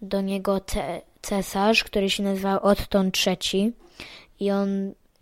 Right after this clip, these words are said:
e, panował nad Niemcami, Polską, Włochy i Galią, czyli Francją.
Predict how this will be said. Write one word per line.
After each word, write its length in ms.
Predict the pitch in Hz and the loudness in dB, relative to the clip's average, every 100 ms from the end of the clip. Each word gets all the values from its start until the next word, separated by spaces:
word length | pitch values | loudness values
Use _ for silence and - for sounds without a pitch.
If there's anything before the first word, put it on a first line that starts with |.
| - - | -20 -6
e, 120 | 202 | -6
panował 540 | 196 202 196 202 196 196 | -2 -4 0 0 0 0
nad 320 | 190 190 190 - | 0 -2 -4 -10
Niemcami, 920 | 220 196 190 185 - 196 196 202 214 - - - | -2 0 0 0 -2 0 2 0 0 -4 -20 -6
Polską, 840 | - 190 190 - - 208 196 196 - | 0 2 2 -2 -6 -2 0 -2 -6
Włochy 1300 | 196 202 196 196 202 - - _ 220 - 202 196 196 - - - _ - | -8 0 4 4 2 -2 -16 _ -16 -6 -2 0 0 -4 -20 -20 _ -6
i 440 | 185 180 180 185 | -4 -2 -2 -2
Galią, 680 | 185 202 190 185 185 196 202 - | 0 0 2 2 2 2 0 0
czyli 320 | 202 190 190 | 0 2 0
Francją. 920 | - - 202 190 185 - 180 190 226 | -2 -6 -2 -2 -4 -8 -6 -6 -6